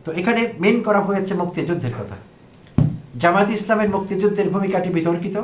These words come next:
কারণ তারা মুক্তিযুদ্ধের বিপরীতে অবস্থান নিয়েছিলেন। তো সেই জন্যে দলটির ভূমিকা বিতর্কিত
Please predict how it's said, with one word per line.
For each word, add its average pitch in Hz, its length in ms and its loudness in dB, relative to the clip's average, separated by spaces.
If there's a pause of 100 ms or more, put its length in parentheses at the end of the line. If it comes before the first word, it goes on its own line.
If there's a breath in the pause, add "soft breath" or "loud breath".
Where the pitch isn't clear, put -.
(120)
কারণ 156 240 -2
তারা 151 200 2
মুক্তিযুদ্ধের 147 560 -4 (260)
বিপরীতে 156 440 0
অবস্থান 156 380 -2
নিয়েছিলেন। 170 380 -4 (1800)
তো 143 60 -6 (120)
সেই 202 220 4
জন্যে 180 200 0 (120)
দলটির 165 340 4 (160)
ভূমিকা 175 340 0
বিতর্কিত 165 400 -2